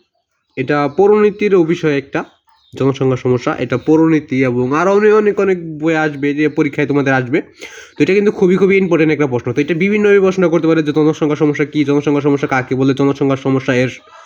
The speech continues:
উত্তর বা জনসংখ্যার সমস্যা বলতে কী বুঝো বা কী বোঝায়। তো প্রশ্নটা বিভিন্নভাবে করতে পারে, উত্তরটা কিন্তু একই। তো জনসংখ্যার সমস্যা নিয়ে তোমাদের বলতে পারে যে জনসংখ্যার সমস্যার একটু ব্যাখ্যা করো বা একটা উদাহরণ লিখো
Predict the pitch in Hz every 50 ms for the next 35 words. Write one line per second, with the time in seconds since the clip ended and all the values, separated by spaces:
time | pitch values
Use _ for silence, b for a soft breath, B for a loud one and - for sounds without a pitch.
0 | B B B B B B B B B 135 147 143 - - 139 131 131 135 139 -
1 | B B B B B - 127 120 139 151 143 147 151 143 139 135 - 143 139 131
2 | 131 - 135 127 131 131 123 135 127 - 139 127 120 123 117 120 127 127 123 -
3 | _ _ _ _ _ _ _ _ _ _ _ _ _ _ _ _ - 110 - -
4 | - - 131 123 113 120 131 117 120 113 110 110 - _ _ _ b b b b
5 | b b b - 147 139 139 - 196 190 190 233 214 220 208 185 208 208 202 202
6 | 202 196 196 190 196 185 - 196 196 190 196 202 208 202 - - 233 214 - 180
7 | 165 - 165 160 139 147 143 131 131 - 95 85 80 - _ _ _ _ _ -
8 | 139 127 120 156 170 190 196 220 202 190 185 202 196 190 190 196 196 190 185 185
9 | 185 180 175 180 165 147 143 156 151 151 165 165 170 170 160 156 151 147 156 147
10 | - 147 156 151 151 160 147 151 151 - - 151 151 143 - 156 151 147 147 -
11 | 139 135 139 135 135 - 139 131 127 135 131 135 131 131 131 B B B B B
12 | B B B 139 143 135 139 143 147 151 156 147 151 139 143 139 143 139 139 135
13 | 135 135 139 139